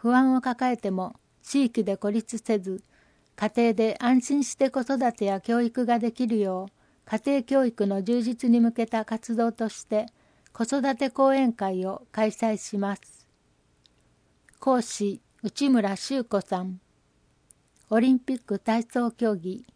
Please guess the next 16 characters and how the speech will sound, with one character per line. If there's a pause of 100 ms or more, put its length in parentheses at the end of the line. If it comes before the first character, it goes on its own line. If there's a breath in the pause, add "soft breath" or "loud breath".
(320)
金
メ
ダ
リ
ス
ト、
内
村
航
平
選
手
の
母。 (1400)
対
象、